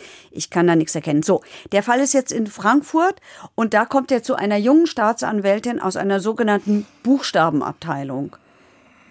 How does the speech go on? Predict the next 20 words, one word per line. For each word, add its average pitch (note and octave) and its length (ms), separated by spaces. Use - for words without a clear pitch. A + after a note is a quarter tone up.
Da F#3 160
kommen A#3 300
die G3+ 160
Fälle B3+ 380
hin, C4+ 440
da G3 100
kommen A3+ 260
alle A#3+ 240
Fälle A3+ 300
hin. C4+ 460
Also E3+ 280
du, F#3 260
du, - 320
wenn F3+ 220
du, F3 260
das D#3+ 200
sind F3+ 280
häufig F#3 520
junge A3 480
Staatsanwältinnen, G3+ 1000